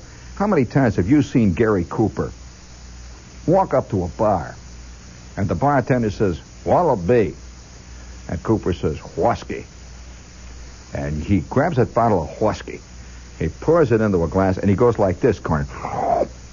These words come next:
Gone. Nothing happens.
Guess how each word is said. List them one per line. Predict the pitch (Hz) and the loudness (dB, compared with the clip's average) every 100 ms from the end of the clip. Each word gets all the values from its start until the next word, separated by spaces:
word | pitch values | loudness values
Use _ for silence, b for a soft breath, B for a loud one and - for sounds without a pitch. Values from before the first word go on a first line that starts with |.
| - - - - - - - - - - - - - - - | -18 -18 -18 -18 -18 -20 -18 -14 -14 -14 -18 -18 -20 -16 -2
Gone. | 160 127 95 - - - - - - - - - - | 0 0 -2 -8 -18 -20 -18 -16 -16 -18 -20 -8 2
Nothing | 104 139 175 170 | 4 4 2 -2
happens. | 170 156 - 57 | -2 -4 -6 -14